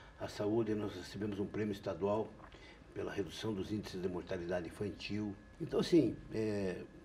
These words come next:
graças a Deus, eu, eu tenho um lema de vida. "Faça bem feito o que você se propõe, senão não se meta."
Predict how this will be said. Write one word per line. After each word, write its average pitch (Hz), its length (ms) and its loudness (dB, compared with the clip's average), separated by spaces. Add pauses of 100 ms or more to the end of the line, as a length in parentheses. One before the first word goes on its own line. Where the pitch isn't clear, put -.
graças 123 420 4
a 107 60 6
Deus, 117 320 6
eu, 127 120 2
eu 123 100 4
tenho 139 200 2
um 143 80 6
lema 127 260 6
de 113 120 2
vida. 95 320 -4 (680)
"Faça 147 300 4
bem 151 180 8
feito 123 380 4
o 107 60 -2
que - 80 -8
você - 100 -10
se - 140 -10
propõe, 104 320 0
senão 110 240 2
não 120 80 2
se 151 120 2
meta." 127 300 4